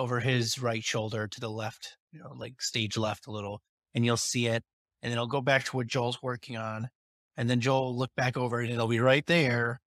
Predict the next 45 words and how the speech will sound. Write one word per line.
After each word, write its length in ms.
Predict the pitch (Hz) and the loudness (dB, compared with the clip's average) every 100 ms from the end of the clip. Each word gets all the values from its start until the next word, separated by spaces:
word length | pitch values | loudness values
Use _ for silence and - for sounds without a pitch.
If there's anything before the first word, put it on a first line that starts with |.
| _ _ _ - | _ _ _ -8
and 120 | 113 | -4
he'll 140 | 120 117 | -2 -4
be 80 | 113 | -6
like, 140 | 110 | -8
"Okay," 680 | 117 - 104 165 139 127 - 131 | -12 -6 -2 -2 -2 -6 -6 0
and 140 | 123 | 2
then 80 | 123 | 4
it'll 100 | 127 | 2
start 260 | - 135 123 | 2 0 0
walking 380 | 123 131 156 131 | -2 0 0 2
the 60 | |
other 120 | 127 123 | 2 2
direction, 440 | 127 127 - 123 | 0 0 -2 -4
and 120 | 120 110 | -6 0
Joel 180 | 131 | 0
tries 320 | 131 147 156 147 | 4 4 4 2
to 80 | 135 | 0
track 420 | 170 170 180 - | 2 4 2 -2
it, 160 | 110 127 | -8 -10
but 100 | 123 | -6
he 80 | 131 | 2
doesn't 200 | 147 160 | 4 4
have 100 | 156 | 2
a 40 | |
good 160 | 151 156 | 2 2
angle, 360 | 160 170 139 107 | 4 2 0 -2
so 100 | 120 | 0
you 220 | 113 156 196 | 2 4 4
don't 120 | 160 | 4
have 120 | 117 | 0
a 40 | 107 | -4
good 200 | 113 107 | -6 -6
angle, 420 | 107 104 107 104 _ _ _ - | -8 -8 -8 -8 _ _ _ 0
and 100 | 131 | 0
you 80 | 123 | 2
kinda 360 | - 185 208 | 2 4 4
know 180 | 202 202 | 4 4
it's 140 | 190 196 | 4 2
over 240 | 190 202 | 2 2
there, 400 | 196 196 196 202 - _ _ _ | 2 2 2 0 -4 _ _ _
but 80 | 139 | 2
they're 100 | 143 | 4
not 360 | 131 147 175 147 | 6 6 4 2
letting 400 | 139 160 175 170 | 4 4 4 4
you 480 | 170 160 156 147 | 4 4 2 -2